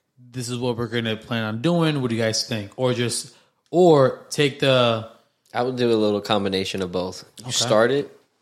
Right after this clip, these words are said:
Speaker 2: you get the branding, make sure everything is accurate, talk with our marketing team,
Speaker 1: Yeah.
Speaker 2: and then once everything is started, get the ball rolling, then say, "Hey, here you go. Look at this.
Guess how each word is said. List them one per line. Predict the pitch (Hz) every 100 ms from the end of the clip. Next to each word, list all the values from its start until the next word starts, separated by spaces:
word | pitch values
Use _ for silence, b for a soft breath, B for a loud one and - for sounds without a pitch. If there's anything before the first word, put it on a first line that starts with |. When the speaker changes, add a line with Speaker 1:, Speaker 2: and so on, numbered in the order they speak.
| _ _ _ _
Speaker 2:
you | 98
get | 110 113
the |
branding, | 101 104 107 107 104
make | 101 101
sure | 110
everything | 101 104 104 101
is | 98
accurate, | - 98 - 101 98 95 -
talk | 107 101 98
with | 101 98 98 - _ _
our | 95 95
marketing | 98 95 - 95
team, | - 98 95 95
Speaker 1:
Yeah. | 110 104 -
Speaker 2:
and | 92 90
then | 95 95 92 -
once | 98 107 110
everything | 107 107 104 92
is | -
started, | - 147 127 95 - _ _ _
get | - 107
the | 95
ball | 104 127 113
rolling, | 104 95 92 87
then | 92 135 156
say, | - 98 92 92 _ _ _ _ _
"Hey, | - 95 90
here | 92 - 101
you | 92
go. | 92 90 87 - _ _ _ _ _ _ _ _ _ _ 104 -
Look | 104 110
at | 95
this. | 92 85